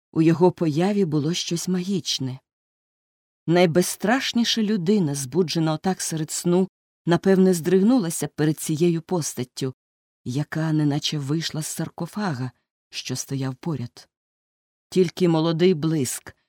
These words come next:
що оживляв нерухомі очі цього привида, не дав незнайомцю повірити в якесь надприродне явище. І все ж одну коротку мить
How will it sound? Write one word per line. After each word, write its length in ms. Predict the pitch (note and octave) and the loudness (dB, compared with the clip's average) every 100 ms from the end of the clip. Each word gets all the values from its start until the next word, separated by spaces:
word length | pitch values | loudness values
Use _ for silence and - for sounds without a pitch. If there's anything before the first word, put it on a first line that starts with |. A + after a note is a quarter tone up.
| _ | _
що 280 | - - D#3 - | -16 -6 -4 0
оживляв 540 | C#3 D3+ C#3 D3+ C#3+ | 0 0 0 0 2
нерухомі 640 | C#3+ C#3+ D3 - D#3+ D3 - | 2 2 -2 -2 0 2 0
очі 320 | E3+ D3 - C#3 | -2 -2 -2 -6
цього 320 | - C#3+ C#3 | -6 -4 -6
привида, 560 | - F#3 D#3 C#3 C3 - _ _ - | 0 2 2 2 -2 -4 _ _ -2
не 160 | D3+ D#3+ | 2 4
дав 220 | E3+ D3+ | 4 4
незнайомцю 800 | C3+ C3 C#3 D3 F#3 F3 - D#3 | 2 2 0 2 0 0 -4 -6
повірити 680 | D3+ C3 E3 G3+ F3 E3+ | -4 -2 2 2 0 -4
в 20 | B2+ | -2
якесь 520 | C3 - D3+ - - _ - | -4 -2 -4 -4 -14 _ 0
надприродне 760 | D3+ D3+ - D3 D3 D#3+ D3 D#3 | 0 0 -2 -2 0 -2 0 -2
явище. 680 | C#3 C#3+ A#2 A#2+ - A2 C3 _ _ _ _ _ _ _ - | -2 -6 -4 -6 -6 -10 -10 _ _ _ _ _ _ _ -4
І 100 | E3 | -2
все 300 | - B3+ B3 | 0 0 -2
ж 160 | - | -4
одну 320 | F3+ D3+ E3+ F3 | -4 0 2 2
коротку 520 | D#3+ C#3+ C#3+ - C3+ | 0 -2 -4 -6 -4
мить 420 | D#3+ A3 - | -2 -4 -8